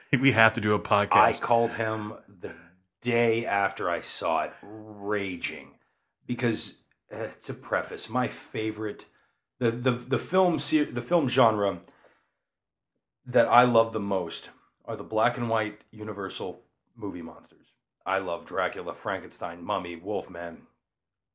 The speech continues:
Speaker 2: Creature. Eh,
Speaker 1: Oh, you forgot your Bride, man.
Speaker 2: uh, Bride.
Speaker 1: Thank you. I mean, if you're gonna name almost all of them, you might as well go ahead and
Speaker 2: I,
Speaker 1: do
Speaker 2: I
Speaker 1: it.
Speaker 2: didn't forget. I,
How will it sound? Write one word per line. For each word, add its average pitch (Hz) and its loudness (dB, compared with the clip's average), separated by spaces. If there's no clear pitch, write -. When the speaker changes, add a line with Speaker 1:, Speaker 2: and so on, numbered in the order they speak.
Speaker 2:
Creature. 98 -6
Eh, 117 -4
Speaker 1:
Oh, 101 -10
you 101 -2
forgot 123 -4
your 98 -2
Bride, 95 -4
man. 90 -12
Speaker 2:
uh, 101 -6
Bride. 95 2
Speaker 1:
Thank 101 0
you. 107 0
I - 4
mean, 120 6
if 120 4
you're 160 6
gonna 123 6
name 127 6
almost 120 4
all 120 10
of 98 2
them, 104 2
you 107 2
might 107 6
as 107 2
well 110 2
go 110 4
ahead 101 6
and 95 2
Speaker 2:
I, - 2
Speaker 1:
do 113 4
Speaker 2:
I 131 6
Speaker 1:
it. 139 6
Speaker 2:
didn't 123 0
forget. 95 -6
I, 95 -4